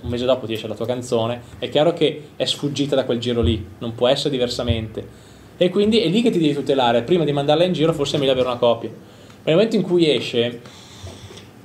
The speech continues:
sono gli a-, cioè, tu sei già,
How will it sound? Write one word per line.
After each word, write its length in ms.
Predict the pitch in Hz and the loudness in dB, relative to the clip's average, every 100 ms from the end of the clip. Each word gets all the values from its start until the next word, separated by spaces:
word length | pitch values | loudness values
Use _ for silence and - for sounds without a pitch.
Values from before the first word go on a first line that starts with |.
| - - - - | -20 -20 -20 -20
sono 260 | - - 170 | -10 0 2
gli 120 | 160 | 4
a-, 180 | 185 180 | 4 2
cioè, 320 | 185 156 135 - - - - | 2 2 2 -6 -18 -18 -10
tu 120 | 190 | -2
sei 140 | 156 | 0
già, 200 | 156 160 | 2 0